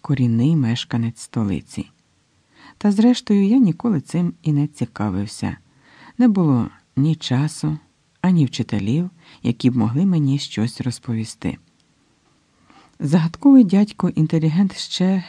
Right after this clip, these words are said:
не раз з'являвся на Євбазі у прохолодні дні, знаходив мене, пригощав пиріжками і водив по історичних місцях Києва, захоплюючи, розповідаючи про події далекого минулого.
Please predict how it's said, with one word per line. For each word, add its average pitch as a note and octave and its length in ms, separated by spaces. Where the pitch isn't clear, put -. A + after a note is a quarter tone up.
не E3+ 180
раз C3 240
з'являвся A#2+ 600
на A2+ 100
Євбазі C#3+ 640
у B2 100
прохолодні B2+ 680
дні, A2 380
знаходив F3 600
мене, E3+ 380
пригощав F#3 520
пиріжками G3 800
і B2+ 80
водив A2+ 400
по C3+ 180
історичних B2+ 760
місцях B2 600
Києва, A#2 500
захоплюючи, D#3 800
розповідаючи C3+ 840
про A#2 180
події D3 580
далекого A#2+ 560
минулого. G#2 640